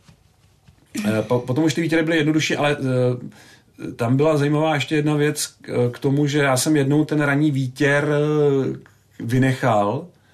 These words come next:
nějak jsem na to zapomněl A přišla mi upozorňující S M S ka, že, že nemám kontrolní test a že musím okamžitě někam prostě,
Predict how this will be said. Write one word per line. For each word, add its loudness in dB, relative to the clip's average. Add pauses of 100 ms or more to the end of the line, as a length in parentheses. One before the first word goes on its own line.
(220)
nějak -2
jsem -2
na 0
to -2
zapomněl 0 (640)
A -4
přišla -4
mi 0
upozorňující -2
S -2
M 0
S -2
ka, -4
že, -2
že 0 (720)
nemám 0
kontrolní 0
test -2
a -2
že -4
musím -4
okamžitě -2 (120)
někam 0
prostě, -10